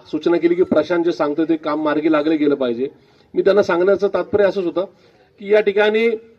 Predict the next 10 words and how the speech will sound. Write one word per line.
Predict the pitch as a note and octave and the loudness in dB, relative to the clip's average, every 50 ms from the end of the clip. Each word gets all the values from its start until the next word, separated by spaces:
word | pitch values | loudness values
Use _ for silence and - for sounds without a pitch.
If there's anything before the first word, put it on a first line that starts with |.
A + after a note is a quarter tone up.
| _ _ - | _ _ -8
बाकीच्या | D#3+ E3+ F3 - G#3 G3+ G3+ A#3 A3+ | -6 -4 -4 -4 -4 -2 -2 -2 0
पोलीस | A3 G#3 G3+ G#3 F#3 | 2 2 2 2 4
दलांच्या | G#3 G3+ G#3 G#3 G#3 G3 G#3 G#3+ | 4 4 4 2 2 2 2 2
संदर्भामध्ये | G3 G3 G3 G3 G3+ G3+ G3+ G3+ G3 G3+ G3 F#3+ | 2 2 0 0 0 2 2 2 2 4 2 2
सुद्धा | F#3+ G3 G#3 G#3+ | 2 0 0 0
कामकाजाच्या | G#3+ G3+ F#3 F#3 F3+ G3 F#3+ F#3+ G3 F#3+ G3 | 0 0 -2 -2 -2 0 0 0 0 0 -2
संदर्भात | F3+ F3+ F3+ E3+ G3 G3 F#3 | -2 -4 -2 0 2 2 2
कुठं | E3+ F#3 F#3+ G#3+ | 2 2 4 4
उणिवा | G#3 F3+ F3 F#3+ G3 G#3 G#3 | 4 4 4 4 4 4 4
नाहीयेत, | G3+ F#3 F3 E3 D#3 | 2 2 0 0 0